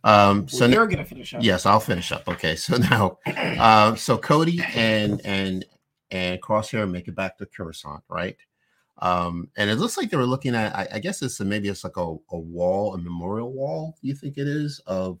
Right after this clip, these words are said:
Speaker 2: Maybe a
Speaker 1: fallen
Speaker 2: mural.
Speaker 1: A mural? Okay, so they're at this mural, and, uh,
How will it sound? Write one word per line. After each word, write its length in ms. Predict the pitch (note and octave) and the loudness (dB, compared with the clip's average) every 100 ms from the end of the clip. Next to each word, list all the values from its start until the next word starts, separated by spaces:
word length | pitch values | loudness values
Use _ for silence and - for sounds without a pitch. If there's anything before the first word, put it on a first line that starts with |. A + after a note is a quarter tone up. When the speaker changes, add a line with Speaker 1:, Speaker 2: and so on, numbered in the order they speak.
| G#3+ | -4
Speaker 2:
Maybe 260 | A3 A3 | -2 0
a 60 | A3 | -2
Speaker 1:
fallen 100 | G3 | -2
Speaker 2:
mural. 500 | F3 F3+ D3+ B2 B2 _ _ | -4 -6 -8 -12 -18 _ _
Speaker 1:
A 20 | |
mural? 560 | G2 G#2 A2+ C3 C#3+ - _ _ - | -4 0 2 2 -2 -6 _ _ -4
Okay, 380 | G#2 - F2 D#2 _ _ | -2 0 -4 -4 _ _
so 200 | - B2+ | -2 0
they're 140 | B2 B2 | 2 2
at 180 | D#3 - | 0 -2
this 200 | C3+ - | -6 -2
mural, 480 | A2 G2 F2 E2+ G2+ _ _ | -2 -2 -4 -10 -14 _ _
and, 560 | - F#2 F#2 F2+ F2+ F2+ | -2 0 0 -2 -4 -6
uh, 380 | F#2+ F2+ F2 | -8 -6 -6